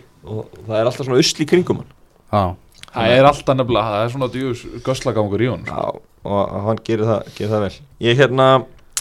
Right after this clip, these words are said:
Speaker 3: Herðu.
Speaker 1: Já, I B náttúrulega hefur alltaf gengið vel með K R svona undanfarin ár og voru
Speaker 2: Var
Speaker 1: pe-
Speaker 2: hópferð frá Vestmannaeyjum
Speaker 1: Já, þeir voru mjög
Speaker 2: og
Speaker 1: gíraðir og ég, ég ætla, eru, eru mjög, eh,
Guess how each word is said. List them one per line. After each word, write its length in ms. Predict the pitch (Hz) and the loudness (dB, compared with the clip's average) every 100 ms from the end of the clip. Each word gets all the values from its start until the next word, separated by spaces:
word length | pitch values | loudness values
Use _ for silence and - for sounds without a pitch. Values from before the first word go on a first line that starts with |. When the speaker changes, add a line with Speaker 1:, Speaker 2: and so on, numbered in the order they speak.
| - - - - - - - - | -14 -20 -20 -20 -20 -20 -18 0
Speaker 3:
Herðu. 320 | 113 117 95 85 - | 4 6 4 0 -10
Speaker 1:
Já, 200 | - 131 110 - 58 - | 2 6 6 4 -2 -2
I 200 | 110 139 | -2 0
B 80 | 170 | 6
náttúrulega 320 | 147 139 135 | 8 8 8
hefur 120 | 139 | 8
alltaf 300 | 139 - 139 - | 6 6 4 4
gengið 320 | 143 143 139 | 0 4 4
vel 80 | 165 | 4
með 80 | 151 | 6
K 120 | 185 | 6
R 160 | 180 - - - - | 6 2 -16 -20 -20
svona 180 | - 147 | -6 0
undanfarin 260 | 143 147 160 | 4 4 4
ár 100 | 139 - - - | 0 -8 -20 -6
og 220 | 117 117 | 0 0
voru 240 | - 127 123 | 4 4 4
Speaker 2:
Var 100 | 110 | 6
Speaker 1:
pe- 80 | 127 | 8
Speaker 2:
hópferð 520 | 143 180 - - 135 | 8 6 4 4 6
frá 100 | 123 | 8
Vestmannaeyjum 540 | 113 170 - 139 117 | 6 6 6 8 10
Speaker 1:
Já, 60 | 139 | 12
þeir 80 | 160 | 10
voru 140 | 160 | 10
mjög 100 | 160 | 8
Speaker 2:
og 80 | 147 | 6
Speaker 1:
gíraðir 340 | 131 160 127 113 | 8 8 8 8
og 80 | |
ég, 120 | 107 - | 6 4
ég 100 | 113 | 2
ætla, 220 | 131 117 | 4 4
eru, 160 | 135 127 | 4 4
eru 160 | 139 | 2
mjög, 200 | 139 143 | 2 0
eh, 220 | 120 120 | 2 2